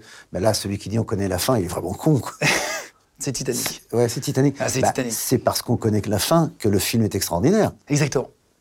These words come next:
Speaker 1: Bah oui.
Speaker 2: Euh, et il arrive à nous tenir quand même trois heures, alors
Speaker 1: Bah,
Speaker 2: que tu
Speaker 1: c'est
Speaker 2: sais
Speaker 1: parce
Speaker 2: ce qui va
Speaker 1: que
Speaker 2: se passer.
Speaker 1: c'est
Speaker 2: Ouais.
Speaker 1: un, un homme et une femme qui tombent amoureux l'un de l'autre, c'est parce que tu sais que, et en plus, plus fort,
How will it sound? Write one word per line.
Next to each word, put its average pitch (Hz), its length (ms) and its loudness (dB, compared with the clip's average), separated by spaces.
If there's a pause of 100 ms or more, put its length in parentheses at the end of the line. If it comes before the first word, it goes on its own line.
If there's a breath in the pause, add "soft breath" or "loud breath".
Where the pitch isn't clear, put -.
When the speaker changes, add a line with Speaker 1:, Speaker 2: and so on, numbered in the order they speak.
(180)
Speaker 1:
Bah 104 160 -2
oui. 170 240 4
Speaker 2:
Euh, 117 640 -8
et 143 80 -2
il 147 100 0
arrive 165 240 4
à 143 60 4
nous 131 120 0
tenir 160 300 0
quand 151 100 0
même 151 100 0
trois 139 300 2
heures, 175 200 6
alors 131 160 2
Speaker 1:
Bah, 131 40 -2
Speaker 2:
que 123 60 -6
tu 131 80 -4
Speaker 1:
c'est 135 60 2
Speaker 2:
sais - 100 -4
Speaker 1:
parce - 80 2
Speaker 2:
ce - 20 -4
qui - 100 -2
va 131 60 8
Speaker 1:
que 123 60 8
Speaker 2:
se 117 40 4
passer. 120 320 -4
Speaker 1:
c'est - 280 0
Speaker 2:
Ouais. - 100 -2
Speaker 1:
un, 113 220 0
un 123 160 0
homme 139 180 4
et 127 40 4
une 120 100 2
femme 135 220 2
qui 117 100 -8
tombent 123 180 2
amoureux 117 260 6
l'un 117 140 4
de 117 60 2
l'autre, 170 340 4
c'est - 140 -4
parce - 180 -4
que 117 80 -4
tu 110 140 -6
sais 143 220 2
que, 120 500 0
et 151 240 2
en 131 80 2
plus, 139 260 -2
plus 123 160 -4
fort, 185 340 6